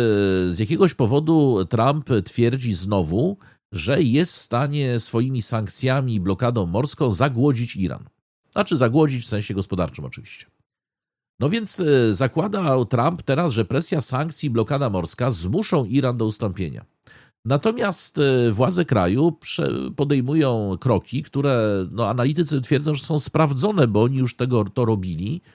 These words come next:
żeby utrzymać swoją gospodarkę, która jednak jest chronicznie osłabiona, a nie tylko teraz osłabiona, w wystarczającym stopniu, by mogła oprzeć się przedłużającej kampanii.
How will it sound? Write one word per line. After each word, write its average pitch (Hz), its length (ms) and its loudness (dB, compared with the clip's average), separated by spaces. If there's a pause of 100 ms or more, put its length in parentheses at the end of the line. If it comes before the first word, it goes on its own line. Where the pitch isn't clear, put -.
(280)
żeby 214 220 4
utrzymać 175 560 2
swoją 135 540 -2
gospodarkę, 107 720 0
która 131 260 -2
jednak 123 360 0
jest 147 160 -4 (120)
chronicznie 160 600 -2
osłabiona, 95 600 -2
a 90 40 -4
nie 95 140 -2
tylko 104 280 -4
teraz 110 380 0
osłabiona, 85 580 -2 (600)
w 104 60 -4
wystarczającym 190 760 -2
stopniu, 160 380 -2
by 127 120 0
mogła 139 240 0
oprzeć 120 360 -4
się - 140 -4
przedłużającej 104 680 -2
kampanii. 90 480 -2